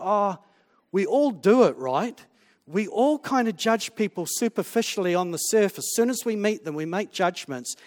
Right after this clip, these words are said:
It's not kind of saying, "Oh, you shouldn't do it." You see what it says? It says you must not do it. You must not show this kind of favoritism. This is, this is aimed at all of us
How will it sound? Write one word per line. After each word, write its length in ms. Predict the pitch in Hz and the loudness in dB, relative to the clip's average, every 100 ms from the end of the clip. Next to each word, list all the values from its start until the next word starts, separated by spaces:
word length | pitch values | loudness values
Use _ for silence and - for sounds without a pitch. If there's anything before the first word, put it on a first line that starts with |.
| - - | -20 -6
It's 220 | 202 - | -4 -4
not 260 | 262 277 - | -4 -6 -4
kind 260 | 220 226 | -2 0
of 80 | 196 | 0
saying, 300 | - 196 190 | -2 -2 0
"Oh, 300 | 190 190 185 - _ _ | 0 0 0 -2 _ _
you 80 | 147 | -14
shouldn't 520 | - - 277 285 - | -8 -4 -2 -2 -2
do 200 | - 131 | -2 -2
it." 220 | 123 202 - _ _ _ _ _ _ - | -2 -6 -12 _ _ _ _ _ _ -8
You 80 | 147 | -2
see 220 | - 233 | 2 4
what 120 | 220 | 4
it 100 | 180 | 2
says? 440 | - 208 262 - - - | 0 0 0 -4 -12 -8
It 100 | - | -4
says 340 | - 220 180 - | -2 -2 -4 -10
you 120 | 180 175 | -8 -8
must 500 | 160 190 214 - 196 | -4 -2 -2 -4 -4
not 240 | 147 - _ _ _ | -6 -6 _ _ _
do 200 | 180 160 | 0 2
it. 240 | 120 - _ _ _ _ _ _ _ _ | 0 -6 _ _ _ _ _ _ _ _
You 140 | 156 | -8
must 420 | 180 196 240 - 254 | -2 2 2 0 0
not 280 | 233 208 | 2 2
show 340 | - - 185 185 | -2 2 2 2
this 240 | 185 180 | -2 -4
kind 240 | - 185 175 | -4 -4 -4
of 80 | |
favoritism. 760 | - 170 175 170 165 147 - 110 | -6 -4 -4 -6 -8 -8 -8 -6
This 180 | 214 - | -4 -4
is, 160 | 262 - _ - | -4 -10 _ -8
this 200 | 208 - | -6 -4
is 140 | 240 202 | -4 -4
aimed 240 | 220 208 | -4 -4
at 140 | 180 - - | -6 -8 -6
all 240 | 233 277 | -4 -4
of 100 | 190 | -4
us 420 | 120 170 - - | -8 -8 -8 -10